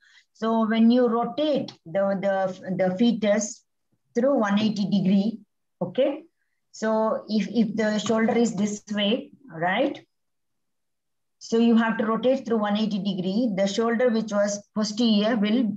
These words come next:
deliver now. Understood? It will come out of the pubic symphysis.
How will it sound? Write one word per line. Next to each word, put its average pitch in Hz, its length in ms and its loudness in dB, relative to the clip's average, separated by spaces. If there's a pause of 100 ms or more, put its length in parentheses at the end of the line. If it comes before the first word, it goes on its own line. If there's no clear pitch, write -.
(200)
deliver 190 480 0
now. 139 520 -4
Understood? 185 640 0 (540)
It 196 140 -4
will 226 100 4
come 208 240 0
out 185 220 0
of 190 120 -4
the 240 120 -4
pubic 180 320 -2
symphysis. 160 880 -6